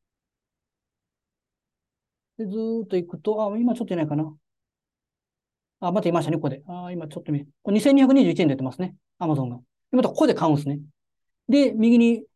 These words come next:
えー、時系列を裏、えー、ずらしていくと、またAmazonの在庫がなくなって切れるんですね。そうすると三千八百円とか、四千円とかで売れてくる、えー、値段が上がってるんで、ここで売ると。で、ずーっと時系、えー、右にずらしていくと、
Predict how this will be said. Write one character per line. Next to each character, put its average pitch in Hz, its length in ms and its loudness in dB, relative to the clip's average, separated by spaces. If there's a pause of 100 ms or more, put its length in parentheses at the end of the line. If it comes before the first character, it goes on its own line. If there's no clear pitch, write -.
(120)
え 190 180 0
ー、 - 40 2
時 180 100 -2
系 202 200 4
列 170 180 0
を 156 40 2
裏、 175 140 0
え 180 380 -8
ー、 165 40 -8
ず 165 60 -6
ら 180 100 0
し - 60 -6
て - 80 -4
い 151 60 0
く 170 80 -4
と、 233 100 2
ま 233 80 2
た 190 80 4
Amazon 170 380 2
の 139 80 -2
在 165 120 0
庫 156 60 -4
が 156 60 0
な 165 80 -2
く 175 80 -4
な - 80 0
っ - 40 -10
て 147 120 -10
切 170 80 -6
れ 208 80 2
る 202 120 0
ん 151 60 -2
で - 60 -12
す 147 40 -16
ね。 151 100 -6 (580)
そ 262 80 2
う 254 40 0
す 262 80 -4
る 240 60 -2
と 240 100 -2
三 214 220 0
千 220 80 2
八 214 160 0
百 208 160 0
円 160 100 2
と 143 120 -6
か、 - 160 -14 (800)
四 196 260 0
千 226 160 0
円 175 120 -2
と 147 100 -6
か 147 100 -6
で 143 60 -4
売 147 80 0
れ 156 100 0
て 156 80 -6
く 147 140 -6
る、 143 180 -4
え 147 320 -2
ー、 - 20 -14 (400)
値 175 120 0
段 196 120 2
が 147 100 0
上 147 40 0
が 165 60 4
っ 165 40 -6
て 165 100 -2
る - 20 0
ん - 20 -2
で、 143 60 -2
こ 151 60 -10
こ 269 80 4
で 185 60 2
売 143 100 2
る 135 60 -4
と。 135 140 -14 (2000)
で、 247 80 0
ず 226 80 0
ー 269 80 2
っ 262 40 0
と 214 140 0
時 185 80 -4
系、 202 360 -2
え 185 60 -4
ー、 - 20 -4
右 180 180 -6
に 190 80 -4
ず 180 100 -4
ら 196 140 -2
し 190 60 -18
て 170 120 -8
い 160 80 -4
く 156 140 -12
と、 208 300 -2